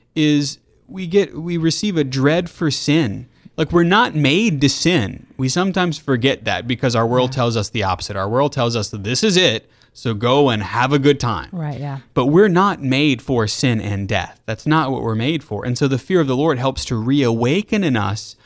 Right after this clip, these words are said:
Speaker 1: a horror for our sins
Speaker 2: Mm-hmm, yeah.
Speaker 1: and a horror for displeasing God,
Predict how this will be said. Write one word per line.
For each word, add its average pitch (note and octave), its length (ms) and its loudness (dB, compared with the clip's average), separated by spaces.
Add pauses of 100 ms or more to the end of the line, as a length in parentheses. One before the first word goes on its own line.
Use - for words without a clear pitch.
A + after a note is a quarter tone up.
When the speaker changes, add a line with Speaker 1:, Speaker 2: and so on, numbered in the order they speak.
(340)
Speaker 1:
a A#2 140 2
horror D#3 840 2
for - 200 -2
our F#2 180 -4
sins A2+ 760 -8
Speaker 2:
Mm-hmm, D3 360 -14
yeah. C#3+ 160 -10 (120)
Speaker 1:
and C3+ 160 0
a C3 80 0
horror F3+ 640 2
for A#2 180 -4
displeasing A2 680 -2
God, A2+ 440 -4